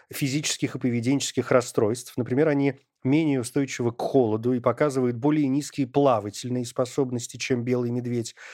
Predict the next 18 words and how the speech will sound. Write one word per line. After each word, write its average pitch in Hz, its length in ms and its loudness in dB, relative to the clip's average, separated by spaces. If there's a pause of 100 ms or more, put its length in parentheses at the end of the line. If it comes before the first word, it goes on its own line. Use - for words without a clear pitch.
(160)
А - 80 -10
для 117 160 4
белого 131 340 4
медведя 117 400 0
плавать 123 380 2
очень 127 260 0
важно, 117 480 2 (300)
учитывая 123 320 0
их 120 100 -2
зависимость 120 640 0
ото 113 180 2
льда. 127 580 4
Он, 123 280 -2 (400)
э, 120 320 0
технически, - 960 -2 (960)
белый 120 300 4
медведь 113 480 -2
научно, 110 720 0